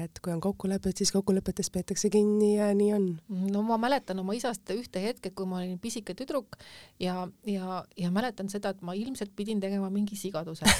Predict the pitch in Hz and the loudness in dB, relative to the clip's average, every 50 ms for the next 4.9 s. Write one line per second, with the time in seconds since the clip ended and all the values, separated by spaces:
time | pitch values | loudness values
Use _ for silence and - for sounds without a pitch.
0 | - - - - 254 247 - 269 208 - 262 247 202 202 196 208 - - 202 - | 2 -4 0 2 2 6 8 8 10 10 10 10 10 8 2 0 0 -4 -6 -6
1 | 180 170 - - - 208 208 202 - - 156 156 - - 170 165 165 170 165 175 | -6 -6 -6 -6 -4 -4 -4 -4 -6 -12 -14 -14 -12 -12 -10 -10 -8 -8 -6 -4
2 | 185 196 202 196 185 170 185 180 180 185 180 - - - - - 196 170 - - | -4 -6 -6 -6 -8 -6 -6 -6 -6 -8 -10 -10 -10 -10 -8 -6 -6 -6 -6 -8
3 | - - 196 196 185 175 170 170 - - - 185 156 160 175 165 - 190 190 - | -8 -6 -4 -2 -2 -2 -4 -6 -8 -8 -6 -4 -4 -4 -4 -4 -6 -8 -8 -8
4 | 196 185 - - - 185 175 170 170 175 170 170 - 170 165 - - | -12 -12 -12 -12 -12 -10 -8 -8 -8 -8 -8 -8 -10 -10 -12 -14 -16